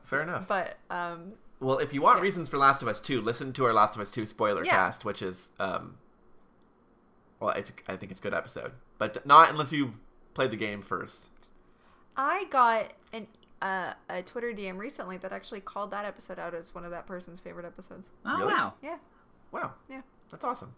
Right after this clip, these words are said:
Speaker 2: Yeah.
Speaker 3: It's 'cause I wasn't
Speaker 1: Well
Speaker 3: in it. I just bring the show down a lot, so, you know.
Speaker 1: No.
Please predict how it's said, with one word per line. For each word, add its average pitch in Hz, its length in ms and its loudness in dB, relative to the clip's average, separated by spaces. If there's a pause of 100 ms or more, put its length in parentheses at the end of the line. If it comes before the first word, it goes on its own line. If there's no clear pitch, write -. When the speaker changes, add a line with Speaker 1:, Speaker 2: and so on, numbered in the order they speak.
Speaker 2:
Yeah. 220 120 -14 (180)
Speaker 3:
It's 139 100 -12
'cause 185 140 2
I 117 140 4
wasn't 107 120 -4 (100)
Speaker 1:
Well - 20 -2
Speaker 3:
in 107 100 -4
it. 107 120 -6
I 127 120 -4
just 143 120 -8
bring 117 140 -4
the 101 80 -8
show 101 160 -8
down 98 220 -8
a 95 100 -10
lot, 101 220 -4
so, 104 200 -12
you 101 80 -14
know. 95 120 -12 (340)
Speaker 1:
No. 92 380 -2